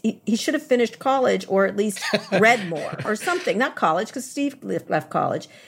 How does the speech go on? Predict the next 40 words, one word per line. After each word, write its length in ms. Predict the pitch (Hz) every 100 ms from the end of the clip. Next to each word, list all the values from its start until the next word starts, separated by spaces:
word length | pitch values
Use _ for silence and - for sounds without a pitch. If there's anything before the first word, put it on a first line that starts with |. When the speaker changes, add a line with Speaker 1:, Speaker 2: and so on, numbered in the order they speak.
| - _ _ -
Speaker 1:
Steve 260 | - 262
was 140 | 190 160
well-read 640 | 180 240 220 190 185 185
and 220 | - 160 - -
thought 440 | - 220 214 -
very 240 | 180 170
carefully. 500 | 160 147 143 - -
And 160 | - 175
that's 220 | 202 240
what 100 | 220
I 60 | 180
wanted 240 | 170 160
to 80 | 160
talk 260 | - 214 -
about. 260 | - - - - _ -
The 80 | 202
second 340 | 320 339 381
part 300 | - 180 -
was, 400 | 160 151 170 - _ _ _ -
uh, 120 | - - _
it, 640 | - 135 - 262 - 262 262
it 20 |
was, 320 | 262 254 -
it, 160 | 226 226
the 80 | 240
first 400 | - 330 370 -
interview 380 | 240 240 240
was 180 | 254 262
Steve, 340 | - 311 294 165
and 100 | 196
I 60 |
wanted 220 | 208 254 254
to 60 |
talk 300 | - - 277
about 280 | 294 160 175
his 140 | 202 226
legacy. 480 | 269 339 - - 190
Like, 220 | 175 175
and 160 | 196 196
so, 300 | - 220